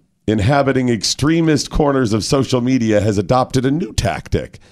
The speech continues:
claiming mundane objects like, well, I'll get to those in a minute, mundane objects as symbols of white supremacy. Even reappropriation provides another reminder that trolls' greatest strength lies in weaponizing your anger.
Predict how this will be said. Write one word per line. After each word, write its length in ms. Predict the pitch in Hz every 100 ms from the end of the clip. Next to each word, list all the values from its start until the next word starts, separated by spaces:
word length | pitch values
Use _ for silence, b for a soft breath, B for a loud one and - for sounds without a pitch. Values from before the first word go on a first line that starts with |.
| b b b b -
claiming 580 | 175 175 165 147 143
mundane 600 | 151 220 240 214 208 190
objects 680 | 185 175 180 113 117 113 -
like, 300 | 107 98 95
well, 220 | 90 85 82
I'll 60 |
get 140 | 82 82
to 80 |
those 140 | 80 80
in 60 |
a 40 | 85
minute, 180 | 80 107
mundane 440 | 165 170 151 131
objects 500 | 127 139 104 92 -
as 160 | 95 -
symbols 400 | 180 151 113 95
of 100 | 90
white 240 | 113 117
supremacy. 720 | 110 - 135 110 - 82 60 b b b b -
Even 300 | 180 165 147
reappropriation 1300 | 180 202 - 190 202 - 147 131 117 101 117 110 113 b b -
provides 520 | 143 143 139 135 113
another 320 | 131 160 151
reminder 460 | 135 131 147 143 117
that 160 | 107 107
trolls' 380 | 151 143 131 92
greatest 400 | 123 160 170 -
strength 320 | 165 143 120
lies 420 | 110 113 113 95
in 160 | 113 104
weaponizing 1120 | 98 107 175 175 139 110 101 101 87 98 98
your 240 | 104 104 107
anger. 560 | 117 131 101 80 53